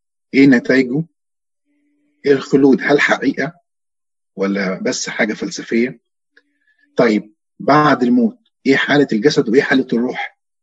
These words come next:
بيروحوا فين؟ بيحصل لهم إيه؟ طب ليه الكنيسة بتصلي على الراقدين؟ في حاجة اسمها الحياة المتوسطة. إيه هي الحياة المتوسطة؟ كمان بيدور على أو بيبحث في مقار الانتظار، بمعنى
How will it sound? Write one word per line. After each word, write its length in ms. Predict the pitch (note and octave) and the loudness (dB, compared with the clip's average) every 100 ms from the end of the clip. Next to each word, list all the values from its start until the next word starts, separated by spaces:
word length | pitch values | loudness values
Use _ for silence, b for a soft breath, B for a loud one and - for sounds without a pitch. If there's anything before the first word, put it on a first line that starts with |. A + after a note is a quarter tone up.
| _ F#2+ | _ -6
بيروحوا 340 | G#2 A#2+ B2 | -4 -4 -6
فين؟ 300 | - A#2+ - | -4 -4 -6
بيحصل 340 | G2+ - - A#2+ | -8 -8 -4 -4
لهم 200 | A#2 G#2+ | -2 -4
إيه؟ 200 | F#2 - _ _ _ _ _ _ _ b b b b b _ | -6 -10 _ _ _ _ _ _ _ b b b b b _
طب 300 | - F#2+ F#2+ | -4 -4 0
ليه 80 | B2+ | 2
الكنيسة 400 | G3 D3+ F#3+ E3+ | 2 6 4 4
بتصلي 360 | D3 - E3 D#3 | 0 2 4 4
على 120 | C3 | 2
الراقدين؟ 560 | B2+ - C3+ F3+ G3+ - _ _ _ _ _ _ _ _ _ _ _ _ _ _ _ | -4 -6 2 2 2 -2 _ _ _ _ _ _ _ _ _ _ _ _ _ _ _
في 100 | G3 | 0
حاجة 200 | - G3+ | 2 2
اسمها 220 | E3+ F#3 | 4 2
الحياة 240 | E3+ - D#3 | 2 2 4
المتوسطة. 600 | C#3+ - G2+ G#2 - - | 4 2 -4 -6 -8 -2
إيه 120 | F3 | 0
هي 60 | D#3+ | 2
الحياة 240 | - B2+ | 0 -2
المتوسطة؟ 640 | A#2+ G2+ G2 - - - _ _ _ _ b b b b b b b b b b b b | -4 -6 -10 -16 -18 -20 _ _ _ _ b b b b b b b b b b b b
كمان 300 | - C3 F#3 | -2 4 6
بيدور 500 | D#3+ C3+ D3+ F3 E3 | 6 6 4 4 2
على 420 | - D#3 E3 E3 - | 2 2 2 0 -4
أو 80 | |
بيبحث 440 | G2+ D3+ - D3+ - | 0 0 0 -6 -8
في 160 | - | -6
مقار 320 | B2 A2+ D3+ C#3 | -4 -2 0 0
الانتظار، 580 | G#2 - A2+ G#2 - - | -2 -6 -6 -6 -8 -8
بمعنى 600 | C3+ D3 D3+ C#3+ C#3 | -4 -2 0 -2 -4